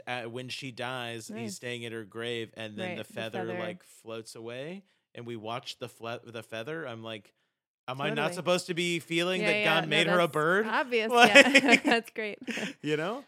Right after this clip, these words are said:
Speaker 2: Yeah, yeah.
Speaker 1: Also, it did make me, I was getting, uh, serious Notebook vibes from that, from that idea. "And make
Speaker 2: Mm.
Speaker 1: me a bird." I
Speaker 2: Mm.
Speaker 1: was just waiting for Forrest to go, "Well, if you're a bird, I'm a bird." Um, it's
Speaker 2: I'm,
Speaker 1: okay
Speaker 2: I
Speaker 1: to
Speaker 2: don't
Speaker 1: do
Speaker 2: know The
Speaker 1: the
Speaker 2: Notebook
Speaker 1: Forrest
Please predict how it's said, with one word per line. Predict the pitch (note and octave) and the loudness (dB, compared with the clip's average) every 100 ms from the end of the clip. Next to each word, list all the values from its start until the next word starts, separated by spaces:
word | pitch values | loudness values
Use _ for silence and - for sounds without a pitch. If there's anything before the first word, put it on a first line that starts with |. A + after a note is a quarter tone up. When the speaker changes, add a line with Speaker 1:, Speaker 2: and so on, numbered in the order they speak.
| _ - | _ -10
Speaker 2:
Yeah, | F#3 F3+ | -8 -6
yeah. | F3+ F3+ F3 _ _ | -8 -10 -16 _ _
Speaker 1:
Also, | D3 D#3+ G3 G3 - _ _ _ - | -4 -2 -2 -4 -4 _ _ _ -10
it | C#3 | -8
did | A#2+ C#3 | -6 -6
make | C3 B2 | -6 -8
me, | C3+ B2 A#2+ A#2+ A2+ - _ - | -8 -6 -6 -6 -8 -10 _ -12
I | A2+ | -10
was | A2 | -10
getting, | B2 A#2 G#2+ G#2+ - _ _ _ | -10 -12 -12 -16 -20 _ _ _
uh, | G#2+ G#2 G2+ G2 F#2+ | -8 -6 -6 -8 -12
serious | - - A2 G#2+ G2 - | -14 -14 -10 -10 -12 -12
Notebook | G2+ G2+ A#2 - | -12 -10 -14 -12
vibes | A#2+ B2 B2+ - | -12 -12 -14 -18
from | - C#3 | -16 -12
that, | C3+ C3 - _ _ | -10 -10 -12 _ _
from | C3 C3 | -14 -10
that | C3 | -10
idea. | B2+ C3 C3 | -10 -10 -12
"And | A2 | -10
make | A2 G#2 | -8 -8
Speaker 2:
Mm. | |
Speaker 1:
me | A2 | -8
a | A2 | -10
bird." | G#2+ A#2 B2+ C3+ E3 _ _ G#2 | -8 -6 -6 -10 -18 _ _ -12
I | A2 | -8
Speaker 2:
Mm. | |
Speaker 1:
was | G#2+ | -8
just | A2+ - | -10 -10
waiting | G#2+ G#2+ G#2 | -8 -8 -10
for | G2+ | -14
Forrest | - G#2 G#2 G2+ - | -12 -10 -10 -12 -16
to | |
go, | F#2+ F#2+ | -12 -10
"Well, | F#2+ G2 G2 | -10 -10 -12
if | - | -12
you're | G#2 A2+ | -12 -10
a | A2+ | -12
bird, | G2+ G#2 G#2 G2 | -12 -12 -10 -12
I'm | A2 C#3+ | -14 -16
a | G2 | -18
bird." | F2 F#2 G2 G2+ _ _ _ - | -16 -16 -16 -20 _ _ _ -14
Um, | G2+ F#2 - - A2+ _ _ _ _ - | -12 -12 -16 -20 -20 _ _ _ _ -10
it's | G3+ | -8
Speaker 2:
I'm, | F#3 | -6
Speaker 1:
okay | G3 | -6
Speaker 2:
I | |
Speaker 1:
to | G3 | -6
Speaker 2:
don't | F#3+ | -6
Speaker 1:
do | F3+ | -6
Speaker 2:
know | |
The | F3 | -8
Speaker 1:
the | |
Speaker 2:
Notebook | E3+ G2 | -8 -10
Speaker 1:
Forrest | F3+ | -12